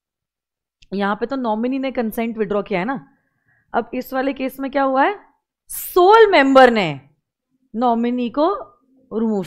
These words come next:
किया है, कौन नोटिस देगा? हलचल किसके साइड से हुई है? सोल मेंबर। सोल मेंबर कौन दो लोगों को नोटिस देगा? ओल्ड नॉमिनी and ओपीसी। हाँ, देखा कितने होशियार हो आप लोग।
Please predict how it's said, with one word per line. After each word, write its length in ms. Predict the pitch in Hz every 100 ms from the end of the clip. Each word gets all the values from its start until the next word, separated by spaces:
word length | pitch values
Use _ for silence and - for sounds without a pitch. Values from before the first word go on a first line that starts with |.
| -
किया 160 | 190 156
है, 220 | 151 170 _ _
कौन 260 | 294 320 349
नोटिस 320 | 269 226 254
देगा? 360 | 214 233 247 - _ _ _ _ -
हलचल 380 | 269 240 320 311
किसके 300 | 330 - 320
साइड 200 | 302 285
से 100 | 294
हुई 120 | 277
है? 320 | 285 - _
सोल 360 | - - 277 247
मेंबर। 340 | 208 165 147 135 - - _ _
सोल 300 | - 320 339
मेंबर 340 | 359 359 381 403
कौन 360 | 403 330 392
दो 120 | 381 359
लोगों 280 | 285 220
को 100 | 220
नोटिस 260 | 214 180 175
देगा? 280 | 170 147 143 - _ - - _ - - - - - - - - - - - - - -
ओल्ड 360 | 330 381 415
नॉमिनी 520 | 359 269 247 240 269 320 269
and 240 | 339 403 -
ओपीसी। 600 | 415 453 427 403 381 381
हाँ, 640 | 359 403 453 427 415 403 -
देखा 220 | 320 440
कितने 260 | 381 381 370
होशियार 280 | 349 349
हो 60 | 339
आप 120 | 269
लोग। 220 | 202 156